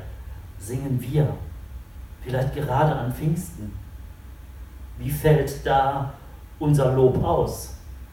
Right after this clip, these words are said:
Welches Ständchen singen wir heute? Nicht uns, sondern unserem Gott.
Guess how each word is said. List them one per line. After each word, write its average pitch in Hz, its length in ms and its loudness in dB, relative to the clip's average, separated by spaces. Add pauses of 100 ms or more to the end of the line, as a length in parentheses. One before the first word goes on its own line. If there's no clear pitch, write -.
(560)
Welches 151 560 2 (100)
Ständchen 160 840 -2
singen 160 340 0
wir 147 140 0
heute? 214 380 2 (320)
Nicht 135 240 -4
uns, - 640 2 (680)
sondern 135 680 0
unserem 131 420 -2
Gott. 180 300 2